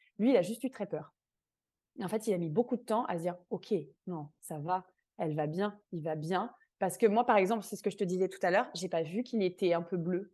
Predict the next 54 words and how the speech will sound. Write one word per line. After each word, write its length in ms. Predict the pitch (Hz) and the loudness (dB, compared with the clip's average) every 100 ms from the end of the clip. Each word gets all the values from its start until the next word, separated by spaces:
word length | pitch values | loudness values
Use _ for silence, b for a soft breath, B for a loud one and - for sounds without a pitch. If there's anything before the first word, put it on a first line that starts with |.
| _ | _
quand 280 | 175 175 180 | -12 -10 -6
il 80 | |
est 120 | 160 165 | -6 -6
sorti. 520 | 175 - - 196 202 | -10 -12 -10 -10 -10
J'ai, 320 | - 180 180 - | -2 4 4 4
je 140 | 180 202 | -2 4
l'ai 300 | 208 185 - | 6 6 0
juste 340 | 190 247 269 - | 2 4 4 0
senti, 560 | 269 254 - 254 277 - - | 0 0 0 2 2 0 -4
oh, 500 | 359 381 349 330 285 - - | -2 -2 -2 -4 -8 -10 -6
j'ai 180 | 185 202 | -2 -2
senti 320 | 233 226 226 | -2 -4 -6
qu'il 140 | 208 196 | -6 -4
était 200 | 196 190 | -2 -4
chaud, 340 | - 208 240 | 2 6 6
il 120 | 202 | 8
a 80 | 175 | 4
pleuré 360 | - 202 196 202 | 4 0 2 0
un 120 | 185 | -4
petit 180 | - 185 | -6 -12
coup. 240 | - 202 | -4 -4
J'ai 220 | 208 170 | -4 -12
dit, « 240 | 165 - - 170 - | -16 -18 -18 -18 -12
Tout 100 | 214 | -6
va 160 | 208 240 | 0 2
bien, 240 | 285 359 | 2 0
en 80 | 220 | -2
fait. » 340 | 190 175 214 | 0 0 0
Je, 360 | 190 202 185 185 | 0 2 2 0
j'ai 140 | 185 | 0
même 280 | 196 330 330 | 2 4 4
pas 160 | 277 226 | 2 2
vu 140 | 269 | 4
la 100 | 262 | 2
couleur 300 | - 226 247 | 4 0 0
qu'il 120 | 196 | 0
avait, 280 | 214 240 220 | 2 2 0
quoi. 180 | 170 165 b b _ _ _ | -2 -6 b b _ _ _
Et 100 | 196 | 4
lui, 300 | 214 247 349 | 6 8 8
bah 220 | 269 202 208 | 10 8 6
non, 180 | 277 | 2
il 160 | 220 202 | 0 4
a, 160 | 185 185 | 6 4
il 80 | |
s'est 160 | 180 214 | 2 -2
dit, « 120 | 196 | 0
Oh 60 | 208 | 0
punaise, 380 | 202 226 220 196 | 0 0 2 0
attends, 300 | 196 226 214 | -2 -2 0
il 480 | 202 202 208 208 196 | 0 0 0 2 0
respire 380 | 202 - 202 | -2 -4 -4
pas 140 | 214 214 | 0 2
bien, 360 | 220 262 302 | 4 2 2